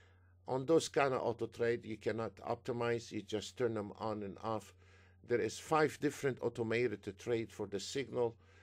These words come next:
from A T M, A T M strategy, fully automated, pullback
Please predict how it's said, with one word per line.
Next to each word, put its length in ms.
from 340
A 120
T 220
M, 340
A 100
T 160
M 220
strategy, 680
fully 420
automated, 640
pullback 420